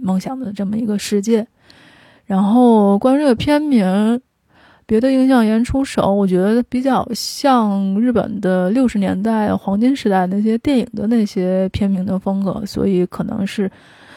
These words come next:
跟哪个片子致敬吧，大概是，大概我猜想是这么个意思。然后他的这个漫画跟动画里面保持着一种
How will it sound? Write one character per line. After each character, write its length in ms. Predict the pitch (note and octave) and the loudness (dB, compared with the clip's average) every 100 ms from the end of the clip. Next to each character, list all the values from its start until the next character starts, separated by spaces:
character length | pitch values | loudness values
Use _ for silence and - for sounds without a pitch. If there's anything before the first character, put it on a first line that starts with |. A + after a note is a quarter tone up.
| - _ _ _ | -20 _ _ _
跟 300 | - G3+ G3+ | -4 -2 0
哪 60 | G#3 | -2
个 160 | C4+ F#3+ | -6 -6
片 200 | G#3+ G#3 | -4 -2
子 120 | G3+ | -2
致 160 | G#3+ | 0
敬 200 | G#3+ B3+ | 2 2
吧， 140 | A3 - | 2 0
大 160 | - G#3+ | -6 -8
概 160 | - | -8
是， 240 | G3+ - F3 - _ | -10 -8 -10 -14 _
大 160 | A#3 G#3 | -10 -6
概 200 | A3 G#3+ | -4 -4
我 40 | |
猜 220 | - G3+ | -6 -6
想 240 | G3+ - F#3+ | -6 -6 -8
是 240 | - G3+ | -8 -8
这 100 | G3+ | -8
么 160 | G3+ G#3 | -8 -8
个 160 | A3 | -8
意 140 | B3 B3 | -8 -8
思。 260 | - B3 A#3+ _ _ | -10 -14 -16 _ _
然 160 | - G3+ | -6 -4
后 80 | C#4 | -2
他 220 | C#4+ F#4 | -4 -2
的 160 | F#4 A#3+ | 0 2
这 180 | B3 | 2
个 300 | A3+ F3 - G#3+ | 2 0 0 -2
漫 220 | D#4 C#4 | -4 0
画 140 | C#4 | 2
跟 160 | B3 C4 | 2 2
动 240 | D4 C4 | 2 2
画 240 | C#4+ D4 G#3+ | 2 2 0
里 640 | G#3 A#3 - _ _ G3+ | -2 -10 -20 _ _ -2
面 200 | F#3+ A3+ | 0 0
保 160 | A3 E3 | -2 -6
持 220 | - G3+ | -6 -4
着 320 | A#3 A#3 G#3 B3+ _ _ - A#3 | 0 0 -2 -6 _ _ -12 -2
一 60 | |
种 380 | B3 G#3+ G#3+ A3 | -2 0 -4 -6